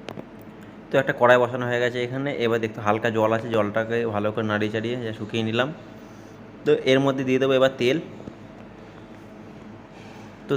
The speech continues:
তেল দেওয়ার পর এর মধ্যে দিয়ে দেবো আলু। আর আলু ছাড়া জানো তো বাঙালিদের চলেই না, তো আলু তো আমারও ফেভারিট, তো সেই জন্য আলু অ্যাড করলাম এর মধ্যে। আলুগুলো ভালো করে ভেজে নিতে হবে। আর আলুগুলো এখান থেকে আর তুলবো না, একদম এর মধ্যেই, আলুর মধ্যেই আমি মাংসগুলো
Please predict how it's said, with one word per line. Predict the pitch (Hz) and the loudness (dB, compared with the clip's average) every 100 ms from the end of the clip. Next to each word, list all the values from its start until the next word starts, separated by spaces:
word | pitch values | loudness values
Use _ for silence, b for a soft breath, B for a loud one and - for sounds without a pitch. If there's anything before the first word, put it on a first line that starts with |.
| - | 4
তেল | 139 139 | 4 6
দেওয়ার | 139 139 | 6 6
পর | 143 147 - | 4 0 0
এর | 127 127 | 0 2
মধ্যে | 131 127 | 0 0
দিয়ে | 127 131 | 2 2
দেবো | 147 - 110 | 2 4 6
আলু। | 107 101 104 - | 6 2 -2 0
আর | 110 | 4
আলু | 107 123 | 4 2
ছাড়া | 127 123 123 | 2 0 2
জানো | 113 113 113 | 0 2 0
তো | 113 | 2
বাঙালিদের | 104 110 110 110 107 | 4 4 2 -2 -2
চলেই | 110 113 113 | 2 2 2
না, | 117 127 | -2 -4
তো | - 104 | -2 2
আলু | 98 110 | 2 2
তো | 110 107 | 0 2
আমারও | 110 107 | 2 0
ফেভারিট, | 113 104 120 - - | 0 -2 -2 -6 -12
তো | 107 | -6
সেই | 104 | -2
জন্য | 104 107 | 0 2
আলু | 104 107 113 101 | 2 2 0 0
অ্যাড | 107 - | -2 -2
করলাম | 110 110 110 | 0 2 0
এর | 107 | 0
মধ্যে। | 110 107 139 - - B B B B B - | -2 -4 -6 -8 -18 B B B B B 2
আলুগুলো | 117 127 123 135 117 | 4 4 2 0 2
ভালো | 117 123 | 2 2
করে | 127 120 | 0 0
ভেজে | 113 117 | 2 0
নিতে | 117 117 | 0 0
হবে। | 120 165 - - - - - - - - B B B B 117 | 0 -2 -8 -18 -18 -18 -18 -18 -18 -18 B B B B 2
আর | 120 110 | 4 4
আলুগুলো | 113 123 123 | 4 4 2
এখান | 117 120 | 0 -2
থেকে | 120 123 | 0 -2
আর | 123 | -2
তুলবো | 117 117 123 | -2 0 0
না, | 131 | 0
একদম | 110 110 117 113 | 0 -2 -2 0
এর | 110 | 0
মধ্যেই, | 113 110 143 151 B B - 107 | -2 -2 -2 -4 B B -10 0
আলুর | 107 117 117 | 2 2 0
মধ্যেই | 113 123 | 2 2
আমি | 123 117 | 2 0
মাংসগুলো | 110 113 117 | -2 -2 -4